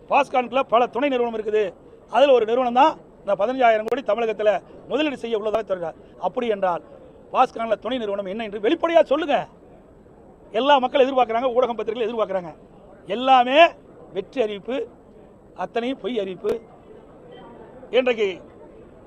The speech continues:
இந்த அரசாங்கம் அமைத்த பிறகு எவ்வளவு தொழிற்சாலைகள் வந்திருக்கின்றன,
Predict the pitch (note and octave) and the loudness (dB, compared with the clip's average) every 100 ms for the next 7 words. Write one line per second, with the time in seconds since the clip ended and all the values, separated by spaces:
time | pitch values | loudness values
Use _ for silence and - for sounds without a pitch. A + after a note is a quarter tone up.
0 | - G3+ A3 D4 C#4 C#4 C4 C4+ C#4 A#3 | -12 -2 2 4 4 4 2 0 0 0
1 | G#3+ C4 C4+ - - - - - - - | 4 6 4 0 -20 -20 -20 -20 -20 -20
2 | - - - - - - - - - - | -20 -20 -20 -20 -20 -20 -20 -20 -20 -12
3 | F#3 A3 C4+ D4+ - A3+ C#4 C4 A#3+ A3+ | -2 2 6 6 6 0 -2 -2 -2 -2
4 | G#3 G#3 F#3+ G3 | -6 -8 -6 -2